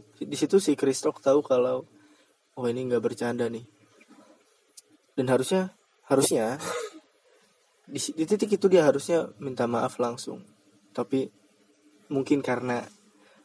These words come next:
komedian, nggak, nggak seharusnya meminta maaf atas apa yang dia keluarkan, ap-, atas apa yang dia jadikan bahan lelucuan.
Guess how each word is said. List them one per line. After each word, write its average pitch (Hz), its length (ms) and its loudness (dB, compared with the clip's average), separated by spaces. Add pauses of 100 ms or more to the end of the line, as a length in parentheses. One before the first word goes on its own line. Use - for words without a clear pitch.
(140)
komedian, 139 800 0 (680)
nggak, - 400 0
nggak 131 200 -2
seharusnya 127 520 0
meminta 123 320 -4
maaf 120 320 -4
atas - 540 -10 (220)
apa 127 240 0
yang 117 160 2
dia 117 160 -2
keluarkan, 131 720 -2
ap-, - 160 -14
atas 120 240 -4
apa 127 240 0
yang 123 240 -2 (640)
dia 127 160 4
jadikan 123 400 -2
bahan 117 240 -2
lelucuan. 117 720 0